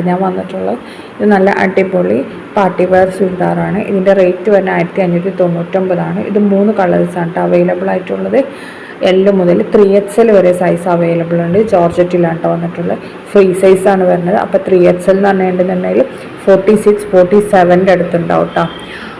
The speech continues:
അപ്പോൾ കുറച്ച് എന്താണ് വീ-, ഇതുള്ളവർക്കും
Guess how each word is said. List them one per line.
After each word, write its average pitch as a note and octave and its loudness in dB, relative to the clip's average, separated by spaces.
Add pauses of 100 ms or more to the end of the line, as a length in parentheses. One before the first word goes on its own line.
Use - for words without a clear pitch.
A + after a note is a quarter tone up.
(160)
അപ്പോൾ F#3 0
കുറച്ച് G3 2 (300)
എന്താണ് F3+ 2 (340)
വീ-, A3+ 6 (400)
ഇതുള്ളവർക്കും F#3+ 4